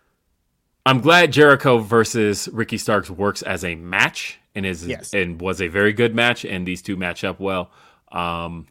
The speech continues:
Speaker 1: but I don't wanna see this beyond Revolution for sure. <laughs>
Speaker 2: Mm-hmm.
Speaker 1: So the main event,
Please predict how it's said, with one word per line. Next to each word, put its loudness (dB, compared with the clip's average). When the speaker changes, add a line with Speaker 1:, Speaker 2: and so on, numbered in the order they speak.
Speaker 1:
but -2
I 4
don't 2
wanna -4
see -6
this -8
beyond -8
Revolution -10
for -14
sure. -12
<laughs> -10
Speaker 2:
Mm-hmm. -20
Speaker 1:
So -8
the -2
main 0
event, -6